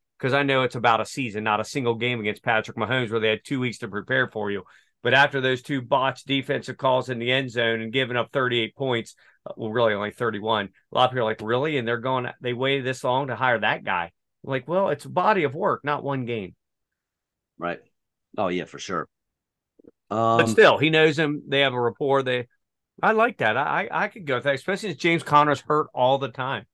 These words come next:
Speaker 2: He is. He is. Uh, he'll definitely, James Conner will definitely be under contract. He'll definitely be on the team this year. Uh, but that's, I mean, that doesn't really matter. They can still bring in,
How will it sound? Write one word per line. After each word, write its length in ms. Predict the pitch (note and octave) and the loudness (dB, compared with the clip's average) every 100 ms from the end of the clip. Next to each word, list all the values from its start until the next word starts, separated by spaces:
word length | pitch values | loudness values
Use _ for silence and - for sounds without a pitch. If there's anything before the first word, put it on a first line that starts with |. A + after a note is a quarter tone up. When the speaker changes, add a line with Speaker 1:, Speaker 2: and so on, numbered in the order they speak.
| _ _ _ _ _ _ _ _ _ _ | _ _ _ _ _ _ _ _ _ _
Speaker 2:
He 160 | - F#2+ | -6 -4
is. 340 | A#2+ - - _ _ _ | -4 -8 -18 _ _ _
He 140 | D#2+ F#2+ | -8 -6
is. 260 | - - _ _ _ _ _ _ - | -6 -10 _ _ _ _ _ _ 0
Uh, 160 | G#2 | 0
he'll 180 | G2+ B2+ | 2 2
definitely, 400 | A2 D#3 D#3 C3 | 6 6 4 0
James 240 | A2 D3 | 2 0
Conner 140 | D#3 C3+ | 2 0
will 140 | G#2 - | 0 -2
definitely 320 | C3 C#3 B2 | -2 0 -2
be 160 | A#2 G#2+ | -2 -2
under 180 | G#2 G#2 | -4 -4
contract. 500 | A2+ G#2 F#2 G2 G2 | -2 -4 -2 -4 -4
He'll 100 | F#2 | -4
definitely 420 | F2 C3 C#3 A#2 | 0 0 2 2
be 20 | |
on 80 | A#2 | 2
the 60 | G#2+ | 0
team 380 | - A2 G2+ E2 | -2 -4 -4 -6
this 340 | F2 A2 - E2+ | -2 -2 -2 -4
year. 400 | F#2+ E2 C#2 - _ _ _ _ _ _ - | -2 -2 -4 -14 _ _ _ _ _ _ -8
Uh, 280 | E2 E2+ | -6 -6
but 300 | D#2+ F2+ E2+ - _ _ | -4 -4 -4 -8 _ _
that's, 300 | - G2 - - | -6 -6 -8 -8
I 100 | F2+ | -6
mean, 180 | F2 F2+ | -4 -6
that 100 | - | -6
doesn't 240 | F#2 E2+ | -8 -8
really 200 | E2 D#2+ | -8 -8
matter. 260 | D#2 D#2+ D#2+ | -6 -6 -8
They 80 | |
can 120 | E2+ E2 | -10 -14
still 240 | - D#2+ | -10 -12
bring 200 | D2 D#2+ | -10 -12
in, 280 | D2 D2 D2 | -12 -14 -16